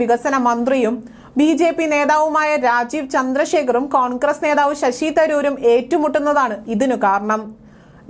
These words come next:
ദേശീയ തലത്തിൽ സി പി ഐ കോൺഗ്രസിന്റെ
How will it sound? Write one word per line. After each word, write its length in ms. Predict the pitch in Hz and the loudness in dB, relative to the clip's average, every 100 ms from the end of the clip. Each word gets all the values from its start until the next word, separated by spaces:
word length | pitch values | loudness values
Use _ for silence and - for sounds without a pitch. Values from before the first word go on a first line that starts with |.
| 254 | 0
ദേശീയ 380 | 330 359 359 392 339 | 2 2 2 0 2
തലത്തിൽ 380 | 330 320 330 302 - | 0 0 -2 -4 -4
സി 120 | 269 247 262 | -4 -4 -2
പി 120 | 294 254 233 | -2 0 0
ഐ 80 | 254 262 262 | 0 -2 0
കോൺഗ്രസിന്റെ 760 | 233 240 240 294 302 262 208 | 0 0 0 0 0 0 0